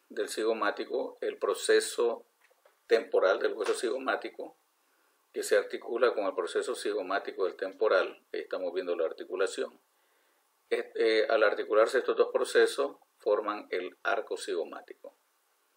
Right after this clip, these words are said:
Veremos entonces algunas particularidades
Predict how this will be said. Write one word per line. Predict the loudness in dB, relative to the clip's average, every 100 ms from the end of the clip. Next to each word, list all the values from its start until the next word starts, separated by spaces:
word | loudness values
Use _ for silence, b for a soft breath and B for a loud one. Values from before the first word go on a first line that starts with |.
| _ _ _ _ _ _ _ _ _ _ _ -14 -12 -12 -16 -20 2
Veremos | 6 8 6 4 2
entonces | 6 8 8 8 4 4 4 -6 -8 -10 -12 -20 -20 _ -10
algunas | -6 -2 -2 2
particularidades | 2 2 2 2 6 6 6 6 6 4 -2 -10